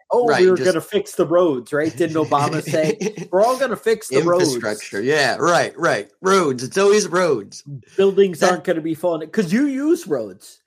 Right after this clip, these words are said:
Speaker 2: Yeah,
Speaker 1: And, and
Speaker 2: they're
Speaker 1: what is it
Speaker 2: spending all that money on a bunch of bullshit that nobody
Speaker 1: Right.
Speaker 2: needs except for billionaires that already have that money.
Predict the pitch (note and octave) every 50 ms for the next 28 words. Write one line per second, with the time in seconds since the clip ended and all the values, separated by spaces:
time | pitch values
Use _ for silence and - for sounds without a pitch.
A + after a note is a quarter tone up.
0 | _ D3 D3 E3 G3+ - - G#3 A3+ A#3+ C4 A#3 C4 D4 B3+ A3 G#3+ G#3 G#3 G3+
1 | G#3 G#3 A3 A#3+ A3+ A3+ G#3+ G#3 F#3 E3+ F3 F3+ F3+ F3 E3+ D#3 D3+ C3 A2+ -
2 | - E3 E3 C#3 C3+ G2+ - - _ D#3 D#3 D3+ D3 C#3 - - C#3 A#2+ G#2+ B2+
3 | B2 A#2+ C3 E3 E3 E3 F3 E3+ F3 E3+ E3 D#3+ D#3 D3 C3 B2+ C3 - - D#3
4 | C3 - - C#3 A#2 B2 C#3+ C3 C3 C3 A#2 A#2 A2+ A2+ A2+ G#2+ B2 A#2 A#2+ B2+
5 | B2 A#2 F#2+ A2+ A#2+ A#2+ A2+ - G#2+ F#2+ - - F#2+ F#2+ F2 F#2